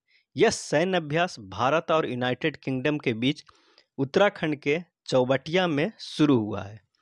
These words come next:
और यह अभ्यास का छठा संस्करण होगा। दो और सैन्य अभ्यास भारत और ब्रिटेन के बीच होता है,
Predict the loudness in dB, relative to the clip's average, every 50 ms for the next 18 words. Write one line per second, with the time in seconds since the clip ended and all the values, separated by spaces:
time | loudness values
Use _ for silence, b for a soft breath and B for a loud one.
0 | b b b b b -2 0 2 4 4 4 4 2 -4 -4 0 0 0 0 0
1 | -4 -4 -2 -2 -2 -2 _ _ -6 -4 -4 -4 -4 _ -4 -2 -2 -2 0 -2
2 | -4 -4 -4 -8 -8 -4 -4 -4 -4 -4 -6 -6 -6 -4 -6 -6 -8 _ _ B
3 | B B B B B B B B B B B B _ -16 -10 -2 4 6 6 6
4 | 6 4 2 2 2 4 4 2 0 -2 0 0 2 2 2 0 0 -2 -2 -2
5 | -2 -2 -2 -4 -6 -12 -16 -14 -10 -6 -2 2 2 4 4 2 0 2 0 0
6 | 0 0 -2 -4 -4 -4 -2 -2 -2 -2 -2 0 -2 0 0 0 0 -2 -2 -4
7 | -2 -2 0 -2 -2 -2 -6 -8